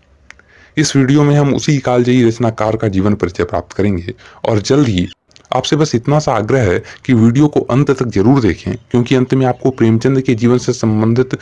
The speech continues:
कुछ वस्तुनिष्ठ प्रश्नों की सूची मिलेगी। एक छोटी सी गुजारिश और है कि वीडियो को लाइक और चैनल को सब्सक्राइब जरूर करें।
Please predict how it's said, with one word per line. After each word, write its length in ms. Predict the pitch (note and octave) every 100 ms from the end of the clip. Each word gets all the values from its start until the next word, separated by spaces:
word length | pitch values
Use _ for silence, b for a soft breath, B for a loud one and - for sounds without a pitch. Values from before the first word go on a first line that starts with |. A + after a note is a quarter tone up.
| B B
कुछ 160 | D3+ -
वस्तुनिष्ठ 640 | A2+ A2 - A#2 D3+ - -
प्रश्नों 380 | - A2 C#3
की 140 | C3 A#2
सूची 340 | - A#2 D#3+
मिलेगी। 420 | D#3 G2+ F2 A2 D#3 B B B -
एक 100 | -
छोटी 300 | - C3 D#3
सी 120 | D#3
गुजारिश 460 | A#2+ C3 B2+ G#2+ -
और 260 | A2 B2+
है 220 | A2+ E2+ A2 B B
कि 100 | C3+
वीडियो 360 | A#2+ B2+ D3 D#3+
को 160 | D#3+
लाइक 360 | C3 A2+ D3 -
और 160 | B2 A#2
चैनल 260 | B2 C3
को 140 | C#3 B2+
सब्सक्राइब 440 | A#2 - G#2+ A2
जरूर 280 | G2+ G#2 B2+
करें। 260 | F#2+ E2+